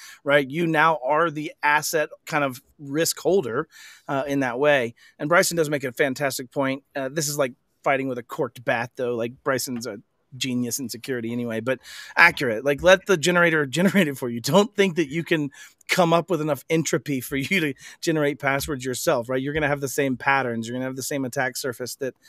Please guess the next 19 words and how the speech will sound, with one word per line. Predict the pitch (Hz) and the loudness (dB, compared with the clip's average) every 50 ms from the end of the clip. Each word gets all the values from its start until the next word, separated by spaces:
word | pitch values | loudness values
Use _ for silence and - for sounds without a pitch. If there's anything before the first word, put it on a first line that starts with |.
| - - - _ | -20 -20 -20 _
plays | _ - 139 131 127 143 | _ -4 -2 -2 2 2
out, | 139 127 117 127 | 2 2 0 -2
whereas | 139 131 127 127 120 120 | -2 -2 -2 -2 -2 -4
a | 131 123 120 120 | -4 -4 -4 -4
random | 123 127 127 127 131 120 113 | -4 -4 -2 -2 -2 -4 -4
generator | 120 123 123 123 123 117 117 | -6 -6 -4 -4 -6 -6 -6
is | 113 110 | -8 -8
not. | 123 123 127 127 113 - - | -6 -4 -2 -2 -4 0 4
And, | 190 202 202 185 _ - - - - - _ - | 6 6 6 4 _ -8 -20 -20 -20 -20 _ -2
and | 190 196 180 | -2 -2 0
set | - - 233 247 | 2 4 6 6
'em | 247 220 | 6 6
long. | 208 202 226 247 220 135 107 - | 8 6 6 6 4 2 -2 -6
Make | - 143 185 220 | -6 -6 -4 -4
'em | 247 214 | -4 -6
twelve, | - - 214 214 214 226 208 - | -4 0 2 4 4 2 0 -2
twenty, | - 208 214 226 233 | -4 -2 0 0 0
thirty | 220 - 202 196 214 208 | 0 0 0 0 0 0
characters. | - 208 208 226 240 233 208 - 90 - - - | 0 2 2 2 2 0 -4 -12 -20 -20 -18 -6